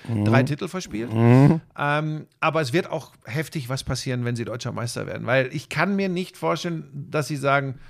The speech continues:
Speaker 2: das wird schon alles jetzt mit dem Thomas Tuchel. Das kann ich mir nicht
Speaker 1: Nee,
Speaker 2: vorstellen.
Speaker 1: nee, nee, nee. Ja.
Speaker 2: Also, und der ist halt tatsächlich, ich meine, ich war nie ein Riesenfan von seinem, von seiner Art, so vom Auftritt. Ähm,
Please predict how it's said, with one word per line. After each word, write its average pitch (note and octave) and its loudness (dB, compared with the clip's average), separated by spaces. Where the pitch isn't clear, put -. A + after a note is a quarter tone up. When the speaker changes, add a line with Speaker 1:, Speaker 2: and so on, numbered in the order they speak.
Speaker 2:
das A#2+ -4
wird F3 8
schon D3+ 2
alles B2+ -2
jetzt C3 -4
mit B2 -4
dem A2 -6
Thomas G#2+ -4
Tuchel. - -12
Das A#2+ -10
kann G#2+ -12
ich G#2 -10
mir G#2 -12
nicht C3 0
Speaker 1:
Nee, B2+ 8
Speaker 2:
vorstellen. A#2 8
Speaker 1:
nee, F#2+ 2
nee, G#2+ 0
nee. F2+ -6
Ja. A2+ 0
Speaker 2:
Also, A#2 -6
und B2+ -4
der E3 4
ist F#3+ 0
halt G3 0
tatsächlich, F#3 -4
ich D#3+ -8
meine, E3 -4
ich B2 -6
war D3+ 0
nie D#3+ -2
ein F#3+ -2
Riesenfan F3 -4
von D3+ -4
seinem, C3+ -2
von B2 -8
seiner C3+ 2
Art, D#3+ 6
so G3 0
vom C3 -4
Auftritt. F#3 -2
Ähm, D3 0